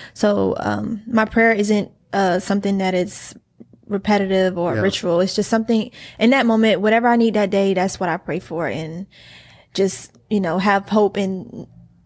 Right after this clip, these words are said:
Speaker 2: Yeah.
Speaker 1: know that God in that moment will be with me in that time.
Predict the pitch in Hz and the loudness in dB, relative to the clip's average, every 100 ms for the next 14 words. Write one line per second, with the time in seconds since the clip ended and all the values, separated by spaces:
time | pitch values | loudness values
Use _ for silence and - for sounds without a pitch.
0 | - 113 196 214 208 190 196 185 185 196 | -4 0 4 4 4 2 2 4 4 2
1 | 196 185 185 185 180 175 185 180 190 185 | 0 0 0 -2 -2 -2 -2 -2 -4 -2
2 | - 202 185 190 190 190 175 - - - | 0 0 0 -4 -4 -4 -4 -6 -6 -6
3 | 220 | -8